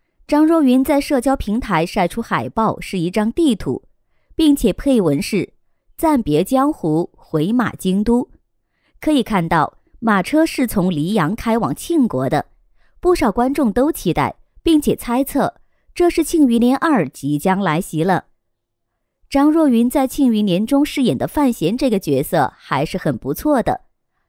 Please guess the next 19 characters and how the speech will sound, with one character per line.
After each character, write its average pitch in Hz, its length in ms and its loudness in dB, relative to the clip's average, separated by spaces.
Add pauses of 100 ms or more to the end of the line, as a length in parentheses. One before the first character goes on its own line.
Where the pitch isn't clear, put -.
(160)
长 165 240 0
相 262 200 0
帅 302 300 0
气， - 320 -4 (460)
而 254 160 2
且 311 240 0
演 196 280 2
技 302 220 0
也 214 120 4
让 147 180 -2
观 165 200 0
众 185 240 0
感 139 240 -4
觉 135 220 0
非 170 240 -2
常 175 240 -6
的 202 80 0
过 262 240 0
瘾。 165 240 -4